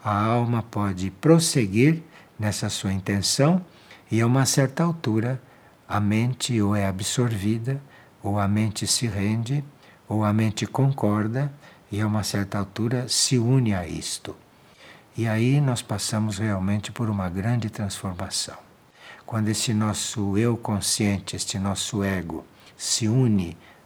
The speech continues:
a uma parte superior nossa, a esta parte anímica, nós passamos por uma grande transformação. E, consequentemente, todo o nosso ambiente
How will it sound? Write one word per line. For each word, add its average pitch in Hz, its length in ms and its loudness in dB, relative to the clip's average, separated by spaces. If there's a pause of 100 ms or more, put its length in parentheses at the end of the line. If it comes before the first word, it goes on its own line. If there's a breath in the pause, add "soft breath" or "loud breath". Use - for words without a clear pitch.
a 85 80 -12
uma 87 180 -4
parte 92 800 -4
superior 98 640 -2
nossa, 110 640 -2 (560 loud breath)
a - 80 -10
esta - 240 -6
parte - 420 -6
anímica, 101 800 0 (320 loud breath)
nós 101 160 -6
passamos 101 600 -4
por 104 180 -4
uma 98 200 0
grande 107 460 0
transformação. 95 880 -4 (680 loud breath)
E, - 60 -20
consequentemente, 110 1300 0 (380 loud breath)
todo 123 220 2
o 131 80 4
nosso 104 340 0
ambiente 101 800 0